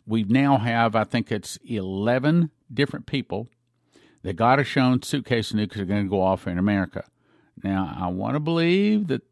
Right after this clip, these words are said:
that can be prayed away, but with seventy-five people, is, I ha-, I gotta get the updated number, but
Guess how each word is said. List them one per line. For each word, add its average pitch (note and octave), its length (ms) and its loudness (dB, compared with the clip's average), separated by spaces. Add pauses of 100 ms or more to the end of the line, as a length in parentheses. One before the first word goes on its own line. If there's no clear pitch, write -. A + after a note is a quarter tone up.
that G#2+ 200 0
can C3 120 -2
be C3+ 100 0
prayed D3+ 300 -2
away, D#3 440 0 (580)
but G#2+ 240 0
with G2+ 160 -2
seventy-five D3 640 0
people, D#3 500 -2
is, A2 400 -4
I G#2+ 340 -6
ha-, B2 280 -2
I C3 60 2
gotta C3 240 2
get A#2 160 0
the A#2 100 0
updated G#2 460 2
number, G2 300 2
but F#2+ 200 -4